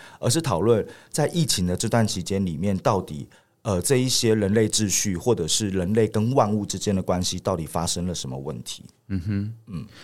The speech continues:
Speaker 2: 哎，疫情的期间，你的人生是怎么样？你都在 Paris 吗？
Speaker 1: 呃，疫情的期间，我人生过得，呃，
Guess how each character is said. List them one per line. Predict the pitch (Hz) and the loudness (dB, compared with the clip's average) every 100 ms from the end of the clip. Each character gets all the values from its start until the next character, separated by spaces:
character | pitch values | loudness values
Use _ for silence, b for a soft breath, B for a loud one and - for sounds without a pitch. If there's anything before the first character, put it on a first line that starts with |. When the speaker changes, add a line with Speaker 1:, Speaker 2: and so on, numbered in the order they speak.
| B | B
Speaker 2:
哎， | 147 147 | 2 4
疫 | 202 | 2
情 | 165 117 | 4 4
的 | 107 | 2
期 | 104 | 2
间， | 107 113 113 113 | 4 4 4 2
你 | 110 98 | 0 2
的 | 90 | 4
人 | 95 87 | 4 4
生 | 98 104 101 | 4 4 2
是 | 101 | 0
怎 | 85 | -2
么 | 73 | 0
样？ | 78 71 120 | 0 -2 -2
你 | 101 | 0
都 | 107 143 | 2 4
在 | 151 | 4
Paris | 113 101 87 82 80 110 - - | 4 0 2 4 4 4 2 -2
吗？ | 82 73 85 104 B - | 2 2 2 -2 B 2
Speaker 1:
呃， | 151 139 | 4 6
疫 | 107 | 4
情 | - 113 | 4 4
的 | 107 | 4
期 | - 113 | 2 2
间， | 123 127 | 4 4
我 | 113 90 | 4 4
人 | 90 90 | 2 2
生 | 87 107 110 - | 2 2 2 -4
过 | - 117 90 | -2 0 2
得， | - 85 73 69 64 - - | 0 -2 -2 -4 -6 -10 -8
呃， | 92 80 76 69 65 | -6 -6 -6 -8 -10